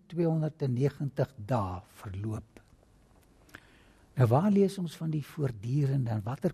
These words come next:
konteks? Die Tamid. Ons kry dit in hoofstuk agt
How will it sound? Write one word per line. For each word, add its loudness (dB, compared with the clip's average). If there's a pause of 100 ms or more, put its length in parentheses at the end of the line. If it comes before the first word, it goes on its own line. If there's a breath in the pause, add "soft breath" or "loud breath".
konteks? -2 (760)
Die 0
Tamid. 4 (1200)
Ons -14
kry 2
dit -6 (540)
in 2
hoofstuk 2
agt -4